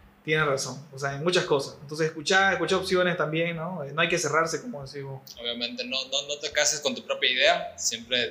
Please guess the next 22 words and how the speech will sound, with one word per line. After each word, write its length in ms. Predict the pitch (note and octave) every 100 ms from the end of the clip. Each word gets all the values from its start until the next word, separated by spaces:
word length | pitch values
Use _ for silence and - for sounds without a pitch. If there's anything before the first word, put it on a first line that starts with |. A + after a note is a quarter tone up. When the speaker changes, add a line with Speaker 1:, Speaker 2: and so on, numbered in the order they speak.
| -
Speaker 2:
trasciende. 560 | G#2+ - A2+ A#2+ C3 - - - -
Speaker 1:
Obvio, 720 | D#3 F3 G#3 A#3 D#3+ C#3 C3+
o 80 | D3+
sea, 120 | G#3
un 80 | G#3
buen 140 | A3 A3
ejemplo 280 | A3 G#3+
es 80 | A3
lo 100 | G3
que, 100 | E3
mira, 340 | D#3+ E3 D3+ - - -
lo 120 | - D3+
que 80 |
estoy 160 | D3+ G3
haciendo 280 | F#3 G3+ G3
de 100 | F3
subir 300 | D#3 E3 F3
cinco 320 | F3 F#3 E3+
videos 260 | D#3 E3 E3
al 140 | D3+
día, 580 | E3 G3+ A#3 - - - -
este, 880 | D3 D3+ C#3+ C#3+ D3+ D3 D3 D3 C#3+